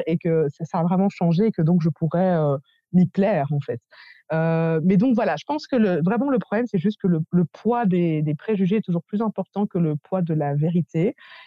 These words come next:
Et je pense qu'individuellement, les voyageurs, les agences de voyage doivent aussi faire ce boulot-là. Moi, c'est vrai que quand on a des amis qui viennent, je leur dis, hein, genre, euh, « Voilà, c'est cool, vous allez voyager dans le pays, et cetera. »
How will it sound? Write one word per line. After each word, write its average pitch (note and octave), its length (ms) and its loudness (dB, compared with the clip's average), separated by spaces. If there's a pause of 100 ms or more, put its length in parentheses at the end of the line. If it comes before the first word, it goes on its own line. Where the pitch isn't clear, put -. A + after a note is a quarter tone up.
(100)
Et E3 100 2
je D#3 80 -4
pense B3+ 240 -2
qu'individuellement, G#3 1000 4
les G#3 140 4
voyageurs, F#3+ 640 0
les F3+ 200 0
agences G3 320 0
de G3+ 80 2
voyage F#3 400 0
doivent F3+ 160 0
aussi F3 240 -4
faire B3 180 -6
ce - 140 -2
boulot-là. D#3 560 0 (340)
Moi, F3 180 0
c'est G3 120 -2
vrai G#3+ 80 2
que - 120 -2
quand F#3+ 60 4
on F#3+ 60 2
a F3 60 2
des F3 100 2
amis G3 180 4
qui - 160 -2
viennent, F#3+ 300 4
je F3+ 100 0
leur D#3+ 180 2
dis, D#3 220 2
hein, D#3+ 240 0
genre, D#3 300 0
euh, « D#3 160 2 (640)
Voilà, D#3+ 220 0
c'est D3 100 0
cool, G#3 200 2
vous G3 60 4
allez D3+ 100 2
voyager D3+ 180 2
dans D#3+ 140 2
le D3 120 0
pays, D3+ 280 2
et F#3 40 2
cetera. » D#3+ 540 -2